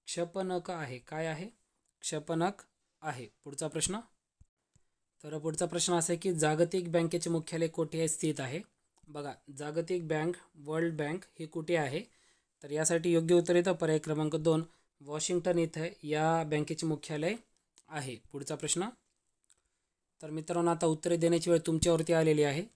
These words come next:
चाळीसवा प्रश्न आहे तुमच्यासाठी. बघा, इथं प्रश्न काय आहे, अभिनव भारत ही स-, या संघटनेची स्थापना कोणी केली?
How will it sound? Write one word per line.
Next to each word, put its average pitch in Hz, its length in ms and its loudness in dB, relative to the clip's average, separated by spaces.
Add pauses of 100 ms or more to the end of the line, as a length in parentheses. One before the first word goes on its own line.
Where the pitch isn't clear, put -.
चाळीसवा 160 380 0
प्रश्न 170 280 0
आहे 170 140 2
तुमच्यासाठी. 160 560 4 (460)
बघा, 156 180 -4
इथं 180 160 0
प्रश्न 165 320 2
काय 160 200 2
आहे, 143 240 -2 (500)
अभिनव 185 440 -4
भारत 165 320 2
ही 180 300 0
स-, - 140 -6
या 147 320 0
संघटनेची 165 480 2
स्थापना 160 340 -2
कोणी 156 240 -2
केली? 151 280 -8